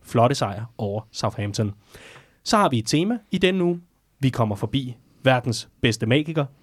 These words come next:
Bobby Firmino. En favorit på min top tre, må jeg så sige.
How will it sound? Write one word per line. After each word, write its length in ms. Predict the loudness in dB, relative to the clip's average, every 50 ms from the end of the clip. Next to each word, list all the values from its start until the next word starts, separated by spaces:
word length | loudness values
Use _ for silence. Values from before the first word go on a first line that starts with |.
| _ _
Bobby 220 | 2 2 2 2 -2
Firmino. 420 | -2 0 2 2 4 4 2 2 0 -4 -14 _ _ -2
En 120 | -2 -2
favorit 400 | 0 2 2 2 4 2 2 2
på 100 | 2 2
min 160 | 2 2 0
top 160 | 0 -4 -2
tre, 220 | 0 0 0 0 0 0
må 120 | 2 2
jeg 160 | 4 4 2
så 100 | 0 -2
sige. 240 | -2 -2 -2 -2 -4